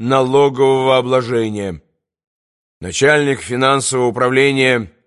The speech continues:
Бернацкий придерживался этой третьей системы,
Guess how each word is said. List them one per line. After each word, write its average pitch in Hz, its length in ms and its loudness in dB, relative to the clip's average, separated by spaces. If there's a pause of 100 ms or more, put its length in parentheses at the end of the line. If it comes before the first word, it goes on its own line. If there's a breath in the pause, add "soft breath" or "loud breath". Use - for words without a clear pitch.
Бернацкий 127 920 -2 (480)
придерживался 143 840 0
этой 147 540 2
третьей 131 500 -4
системы, 104 720 -4